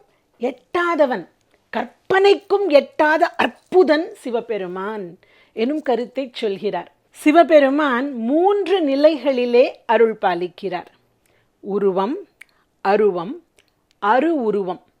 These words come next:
உருவ நிலையிலே பல உருவ, பல வடிவங்களிலே நமக்கு அவர் அருள் பாலிக்கிறார்.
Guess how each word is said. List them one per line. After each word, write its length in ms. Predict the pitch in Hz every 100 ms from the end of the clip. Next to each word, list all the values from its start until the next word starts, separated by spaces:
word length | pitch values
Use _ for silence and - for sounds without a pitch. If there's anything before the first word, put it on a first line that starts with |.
| _
உருவ 480 | - 233 349 392 403
நிலையிலே 720 | 370 330 302 285 285 339 381 311 285 -
பல 360 | - 277 302 392
உருவ, 400 | 359 349 330 302
பல 300 | 269 262 339
வடிவங்களிலே 840 | 254 233 320 320 320 285 269 262 320
நமக்கு 420 | 285 240 208 240
அவர் 340 | 208 262 - _ _ _
அருள் 360 | _ 220 247 254
பாலிக்கிறார். 640 | 233 190 185 170 180 180